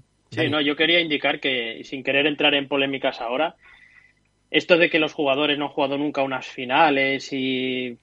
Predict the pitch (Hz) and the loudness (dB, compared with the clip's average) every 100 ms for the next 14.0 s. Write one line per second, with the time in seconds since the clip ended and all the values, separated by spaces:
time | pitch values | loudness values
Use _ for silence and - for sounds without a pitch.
0 | _ _ - 180 - 165 147 160 170 156 | _ _ 0 2 4 4 6 4 4 4
1 | 147 147 127 139 185 - 120 _ _ _ | 4 0 -2 -6 -6 -8 -16 _ _ _
2 | _ 156 156 196 202 196 180 170 156 135 | _ 2 4 4 2 0 0 0 -2 -4
3 | - 127 120 135 123 190 208 185 185 170 | -4 -4 -4 -2 4 4 4 2 4 6
4 | 156 175 170 - _ - - - _ - | 4 0 -2 -4 _ -20 -20 -20 _ -4
5 | 135 131 123 117 123 165 185 165 151 - | -2 0 -2 -4 -2 2 4 4 2 4
6 | 190 214 202 185 170 170 165 156 147 151 | 4 6 4 4 4 4 2 -2 -4 -4
7 | 147 143 147 - 143 139 131 131 143 139 | -4 -6 -8 -10 -10 -8 -6 -4 -4 -6
8 | 143 127 143 196 180 185 175 147 135 - | -6 -4 0 0 2 2 4 4 0 -2
9 | 139 170 151 156 151 147 139 143 151 127 | 0 2 2 0 -2 -2 -2 -4 -4 0
10 | 147 135 135 - 135 160 147 135 131 123 | 0 0 -4 -2 2 4 4 0 -2 -4
11 | _ _ _ - 147 143 143 - 143 175 | _ _ _ -4 2 4 4 2 4 6
12 | 156 127 123 143 123 - 220 226 214 190 | 4 2 2 0 0 6 8 8 6 2
13 | 185 170 160 160 151 208 220 208 - | 4 2 4 0 0 -2 -2 -6 -12